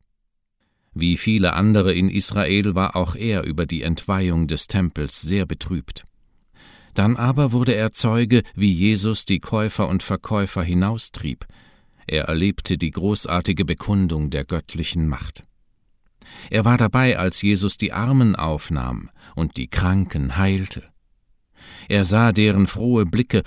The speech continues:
und hörte ihre jubelnden Dankesworte. Es gab keinen Zweifel, dieser Jesus von Nazareth war der Gesandte Gottes.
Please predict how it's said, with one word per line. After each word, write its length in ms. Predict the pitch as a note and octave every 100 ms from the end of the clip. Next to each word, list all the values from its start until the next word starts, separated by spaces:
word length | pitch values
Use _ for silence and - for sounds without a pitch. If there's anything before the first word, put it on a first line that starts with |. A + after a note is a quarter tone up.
| -
und 220 | G#2+ -
hörte 280 | C#3 D3+ B2+
ihre 280 | - A2+ G2+
jubelnden 680 | G2 C#3 B2 G#2 F#2 G2
Dankesworte. 800 | G#2 A#2 G2+ E2 - B1+ A#1+ - - _ _ _ _ _ _ _ _
Es 140 | G2 -
gab 180 | A2+
keinen 380 | - F#2 F2+ F#2
Zweifel, 500 | - E2 D#2+ - D#2 - _ _ _ _ - -
dieser 260 | A2+ A#2+ B2+
Jesus 460 | G2 G2+ G#2+ G#2
von 200 | - G#2
Nazareth 720 | F#2+ D#2 - C#2 C2+ B1+ - _ _ _ _ _ _ _ _
war 200 | F#2 D#2+
der 220 | D2 D2
Gesandte 640 | C#2+ D2 E2+ G2 F#2 F#2+ F#2
Gottes. 560 | F#2 D#2+ - - -